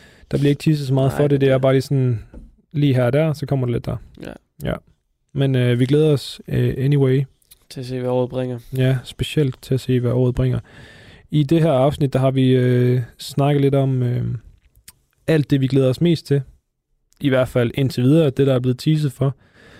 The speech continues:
Speaker 1: Og ellers så, øh, så må vi se, hvad vi finder på, øh, til næste gang.
Speaker 2: Mhm.
Speaker 1: Ellers så, øh, hvis du har lyttet derude, og, og du har, øh, du har hygget dig med det,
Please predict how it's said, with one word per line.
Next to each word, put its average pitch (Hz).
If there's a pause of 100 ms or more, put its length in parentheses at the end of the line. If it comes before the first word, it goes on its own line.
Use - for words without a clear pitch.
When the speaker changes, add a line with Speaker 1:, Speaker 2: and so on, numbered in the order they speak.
(300)
Speaker 1:
Og 143
ellers 160
så, 160
øh, 123
så -
må 160
vi 165
se, 175
hvad 135
vi 131
finder 135
på, 143
øh, 127
til 139
næste 151
gang. 143
Speaker 2:
Mhm. 135 (640)
Speaker 1:
Ellers 151
så, 151
øh, 135
hvis 135 (120)
du 143
har 143
lyttet 160
derude, 147
og, 123
og 131
du 131
har, 123 (140)
øh, 127
du 131
har 123
hygget 165
dig 139
med 147
det, 160